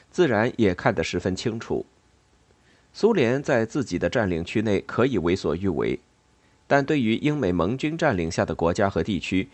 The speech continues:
则明显地采取了旁观姿态。斯大林对百分比协定的严格遵守，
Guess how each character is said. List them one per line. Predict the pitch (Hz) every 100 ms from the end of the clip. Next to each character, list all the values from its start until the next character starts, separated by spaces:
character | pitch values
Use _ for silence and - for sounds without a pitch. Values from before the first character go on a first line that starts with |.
| - _
则 | 120 120
明 | 107 135
显 | 190 92
地 | 82
采 | 82 82
取 | - 73
了 | 67
旁 | - 78
观 | 98 123
姿 | 127
态。 | 80 - - - _ _ _ _ _ _ _ _ _ _ _ _
斯 | -
大 | 233 190
林 | 104 107 135
对 | 143 120
百 | 95 82
分 | 135 175
比 | 82
协 | - 87
定 | - 101
的 | 82
严 | 78 117
格 | 107
遵 | 104 131
守， | 131 73 64